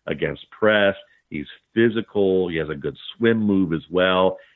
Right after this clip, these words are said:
Um, as a stock blocker, he's gonna get his arms extended and get into the defender and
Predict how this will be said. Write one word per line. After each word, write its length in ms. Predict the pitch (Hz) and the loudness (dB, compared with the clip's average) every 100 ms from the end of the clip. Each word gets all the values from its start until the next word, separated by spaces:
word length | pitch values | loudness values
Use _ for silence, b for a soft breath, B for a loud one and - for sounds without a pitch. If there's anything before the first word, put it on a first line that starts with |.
| B B | B B
Um, 380 | 90 82 76 78 95 | -2 -2 -2 -6 -6
as 160 | 87 | -4
a 80 | - - - | -6 -10 -2
stock 380 | 104 110 - | 2 2 0
blocker, 400 | 113 104 104 104 | 0 2 2 -2
he's 220 | 87 113 110 | -4 -4 -2
gonna 220 | 104 90 | -2 -2
get 220 | 78 95 | 0 -2
his 160 | 85 90 | -2 -4
arms 320 | 92 95 98 | -4 -2 -4
extended 640 | 95 - 98 95 92 90 _ b b - | -8 -4 -2 0 0 -2 _ b b -6
and 240 | 82 73 | -6 -2
get 200 | 87 110 | 2 2
into 200 | 110 107 | 2 2
the 120 | 92 | 0
defender 520 | 85 82 - 95 92 | -2 -4 -2 0 0
and 140 | 78 | -4